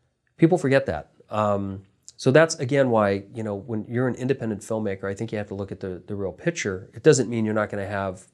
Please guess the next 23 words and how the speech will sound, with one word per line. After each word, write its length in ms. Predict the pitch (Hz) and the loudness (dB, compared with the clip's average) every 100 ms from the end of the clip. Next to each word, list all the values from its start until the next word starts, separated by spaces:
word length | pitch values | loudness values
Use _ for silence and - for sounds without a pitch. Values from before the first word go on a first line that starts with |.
| _ | _
something 400 | - 120 107 107 | -2 0 2 0
that 120 | 98 | -2
just 300 | - 98 - | -4 -4 -4
surprises 540 | - 95 101 98 95 87 | -4 -4 0 0 -2 -10
the 80 | 85 | -6
world 380 | 101 117 92 | 0 2 0
and 100 | 92 | -4
you 60 | 92 | -10
just 340 | 92 87 - | -10 -10 -8
make 180 | 101 92 | -6 -6
a 40 | 85 | -8
huge 400 | - 90 - - | -10 -10 -10 -6
deal. 420 | 101 120 80 - _ _ | 2 2 0 -8 _ _
That, 240 | 110 104 - | -8 -2 2
that 180 | 120 | 2
does 220 | 139 120 - | 2 0 0
happen, 480 | 123 127 - 87 - | -4 -4 -6 -12 -10
but 320 | - 95 95 _ _ | -4 -4 -4 _ _
it 60 | 120 | -2
doesn't 220 | 120 110 | -2 0
happen 280 | 104 98 92 | -4 -4 -10
to 40 | |
everybody. 500 | 87 90 78 87 | -10 -12 -14 -16